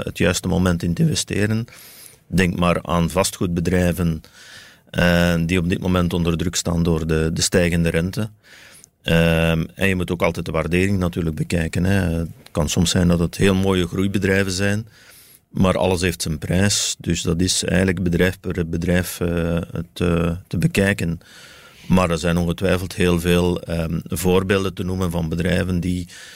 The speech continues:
eh, sowieso kunnen profiteren van die, die vergrijzing.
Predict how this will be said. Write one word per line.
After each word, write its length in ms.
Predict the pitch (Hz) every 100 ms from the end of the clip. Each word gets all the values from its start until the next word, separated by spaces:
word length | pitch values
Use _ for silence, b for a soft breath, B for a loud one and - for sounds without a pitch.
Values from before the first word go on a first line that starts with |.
| B B
eh, 140 | - 92
sowieso 640 | - 87 92 92 87 92
kunnen 240 | 87 92 85
profiteren 640 | - 80 90 - 90 85
van 240 | 82 85 80
die, 300 | 82 82 -
die 120 | 90
vergrijzing. 680 | 82 78 80 82 87 98 92